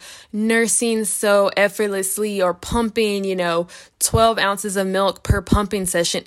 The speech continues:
it makes us feel guilty.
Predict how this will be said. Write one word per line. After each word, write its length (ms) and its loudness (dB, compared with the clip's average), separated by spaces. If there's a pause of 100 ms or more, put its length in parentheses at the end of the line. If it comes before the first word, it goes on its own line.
it 240 -4 (320)
makes 420 -2
us 220 2
feel 260 0
guilty. 640 -4